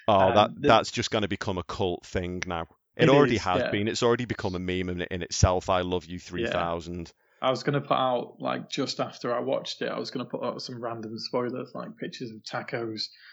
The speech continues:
Speaker 2: and a picture of Andre three thousand from Outcast and all this kind of stuff, but I just thought, "No, nothing spoiler related in any instance when he comes to Endgame or Game of Thrones for at least a good period of time." Um,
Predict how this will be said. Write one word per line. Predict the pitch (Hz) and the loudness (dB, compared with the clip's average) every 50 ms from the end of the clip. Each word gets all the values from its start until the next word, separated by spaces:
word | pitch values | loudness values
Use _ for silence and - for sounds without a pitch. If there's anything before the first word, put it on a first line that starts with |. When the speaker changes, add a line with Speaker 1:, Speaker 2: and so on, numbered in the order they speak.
| - _ _ - | -20 _ _ -14
Speaker 2:
and | 117 | -14
a | - | -12
picture | - 147 143 - - 127 | -8 -8 -8 -8 -8 -8
of | 110 113 | -6 -6
Andre | 117 113 107 110 110 110 | -6 -6 -6 -6 -8 -8
three | - - - 113 | -6 -4 -6 -4
thousand | - - 120 117 113 110 113 110 110 | -4 -4 -4 -6 -6 -8 -10 -10 -12
from | - 123 113 | -12 -10 -8
Outcast | 117 120 123 - - 123 117 - - - - | -8 -8 -8 -8 -8 -10 -10 -10 -12 -10 -10
and | 117 | -8
all | 113 110 110 107 | -8 -8 -8 -10
this | 107 - | -12 -14
kind | - - 117 117 | -14 -14 -14 -14
of | 107 | -14
stuff, | - - 123 123 - _ - | -14 -12 -12 -12 -12 _ -16
but | - - | -14 -12
I | 117 - - | -12 -12 -14
just | 131 - - | -16 -16 -12
thought, | - 113 113 - | -10 -10 -8 -8
"No, | 131 131 127 127 127 127 120 - - - - - _ - | -6 -4 -2 -2 -2 -2 -4 -6 -10 -20 -20 -20 _ -4
nothing | 135 156 170 165 - 170 143 135 | 2 2 2 2 2 0 0 0
spoiler | - - - 131 131 123 123 123 | -2 0 0 2 2 2 0 0
related | 127 127 123 127 123 117 - 135 123 - | 0 2 2 0 0 0 0 -2 -2 -2
in | - 147 135 131 127 - | 0 -2 -2 -2 -2 -2
any | 151 151 156 156 156 147 139 135 | 0 0 2 2 4 4 4 4
instance | 131 127 123 - - 139 127 120 120 - - | 4 0 -4 -8 -8 -8 -6 -8 -8 -8 -6
when | 135 127 127 | -6 -4 -2
he | 131 127 | -2 -4
comes | - 143 135 127 123 - | -4 -4 -8 -8 -8 -6
to | - | -6
Endgame | - 127 127 123 - 127 123 123 123 | -6 -6 -6 -8 -8 -8 -6 -6 -6
or | 123 123 | -6 -4
Game | 123 127 120 127 | -4 -4 -6 -6
of | - - | -8 -10
Thrones | - - 123 123 123 - - | -8 -8 -8 -10 -10 -14 -14
for | - - | -12 -10
at | - - | -8 -6
least | - 127 131 - - - | -4 -6 -6 -6 -8 -12
a | - | -10
good | - 120 - - | -10 -10 -12 -8
period | - 123 120 - - | -8 -6 -6 -6 -6
of | 110 110 | -8 -6
time." | - - 120 117 120 123 - - - - - - _ - - | -6 -6 -6 -6 -8 -10 -14 -16 -18 -18 -18 -20 _ -8 0
Um, | - 127 131 127 127 127 127 131 131 131 127 127 - - | 2 4 6 6 6 4 2 0 -2 -4 -6 -6 -8 -10